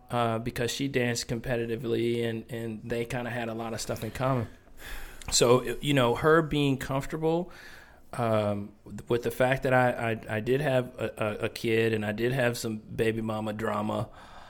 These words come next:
um, the fact that she understood and she believed, she believed in me and she believed in the type of dad that I was. She believed in the type of,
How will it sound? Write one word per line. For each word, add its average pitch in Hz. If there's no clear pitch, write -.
um, 110
the 113
fact 123
that 120
she 117
understood 117
and 107
she -
believed, 110
she -
believed 120
in 120
me 120
and 120
she 113
believed 110
in 113
the 110
type 117
of 120
dad 117
that 113
I 113
was. 113
She 110
believed 107
in 113
the 107
type 110
of, 107